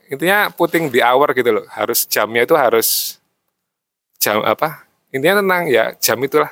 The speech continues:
tentang masa terbang. Jadi masa terbangnya semakin lama itu s-, menurut saya frekuensinya semakin tinggi sih. Jadinya bukan karena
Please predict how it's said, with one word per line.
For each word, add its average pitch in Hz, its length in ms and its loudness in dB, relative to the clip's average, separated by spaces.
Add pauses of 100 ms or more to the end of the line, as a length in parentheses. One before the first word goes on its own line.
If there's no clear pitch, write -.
tentang 113 560 -6 (480)
masa 139 240 -2
terbang. 123 480 -2 (400)
Jadi 160 160 -2
masa 160 160 0
terbangnya 135 400 0
semakin 147 400 -2
lama 160 320 0
itu 170 160 -4
s-, - 240 -6 (240)
menurut 151 240 -8
saya 185 160 0
frekuensinya 160 960 0
semakin 135 640 -6 (480)
tinggi 123 400 0
sih. 101 180 -2
Jadinya 113 460 -2
bukan 117 400 -2
karena 120 480 0